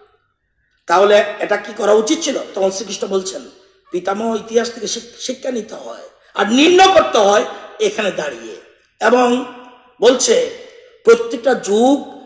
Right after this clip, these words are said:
অবস্থা পরিস্থিতির উপর আধারে যুগ নির্ণায়ক, নির্ণায়ক বেছে নেয়। শ্রীরাম সত্য যুগের নায়ক, আমার ভাগ্যে এসেছে দাপর যুগ। আমার, আমাদের দুজনের সিদ্ধান্ত কখনোই এক হতে পারে না।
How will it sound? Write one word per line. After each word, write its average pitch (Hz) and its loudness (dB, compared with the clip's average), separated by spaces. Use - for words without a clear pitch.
অবস্থা 269 2
পরিস্থিতির 208 -2
উপর 208 -4
আধারে 208 -2
যুগ 185 -4
নির্ণায়ক, 175 -6
নির্ণায়ক 180 0
বেছে 190 -2
নেয়। - -16
শ্রীরাম 240 2
সত্য 220 -4
যুগের 208 0
নায়ক, - -8
আমার 208 -2
ভাগ্যে 202 -4
এসেছে 190 -8
দাপর 175 -10
যুগ। 143 -14
আমার, 220 0
আমাদের 214 -2
দুজনের 208 -4
সিদ্ধান্ত 214 -10
কখনোই 226 0
এক 220 -6
হতে - -6
পারে 151 -10
না। 135 -16